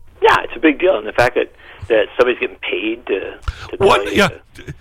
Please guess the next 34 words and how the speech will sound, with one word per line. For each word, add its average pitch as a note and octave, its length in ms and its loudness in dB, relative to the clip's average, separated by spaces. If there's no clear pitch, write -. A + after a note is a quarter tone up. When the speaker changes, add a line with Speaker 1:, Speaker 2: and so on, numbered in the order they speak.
Speaker 1:
and G#2+ 180 -2
the G2+ 60 -8
fact B2 220 2
that, - 160 -2
that A2 180 4
somebody's B2 220 2
getting - 180 -6
paid A2 500 -6
to, F#2+ 320 -4
to - 80 -8
Speaker 2:
What? G3 240 4
Speaker 1:
tell G4+ 100 -8
you - 60 2
Speaker 2:
Yeah. G3 100 4
Speaker 1:
to - 200 -16
Speaker 2:
To F3+ 160 4
consult. - 920 0
I G#3+ 40 4
mean, A#3+ 140 4
Speaker 1:
Yeah, - 160 -18
you D#3 60 -2
know, E3+ 60 6
Speaker 2:
one D4 160 4
point A#3+ 340 4
seven A3+ 400 -2
million F#3+ 320 -4
dollars E3 320 -2
for D3+ 160 -2
four E3 380 0
people E3+ 420 -2
to E3+ 100 -4
consult C3+ 560 -2
on F3+ 140 0
this? F#3+ 280 -6